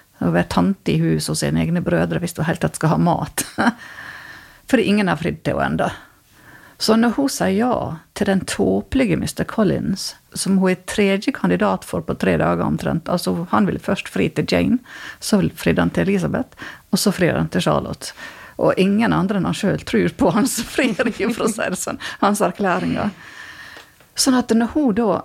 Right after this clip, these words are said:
som er intelligent, satirisk til og med,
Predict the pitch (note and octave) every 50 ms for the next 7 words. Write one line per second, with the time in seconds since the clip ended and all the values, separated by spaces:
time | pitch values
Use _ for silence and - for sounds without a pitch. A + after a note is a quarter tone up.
0 | - _ _ _ _ _ _ _ _ _ _ _ _ _ _ - - - - G#3+
1 | G#3+ A3+ A#3 A#3 G#3+ - G#3 G#3 G3 G3 - C4 A3 D3+ - - G3 G#3+ - _
2 | _ - - - - _ _ - - _ - - - - F#3 - - - C#4 B3+
3 | G3 C3+ C#3 D3+ - - - F3 E3 E3+ E3+ E3 E3+ G#3+ A#3+ C4+ C#4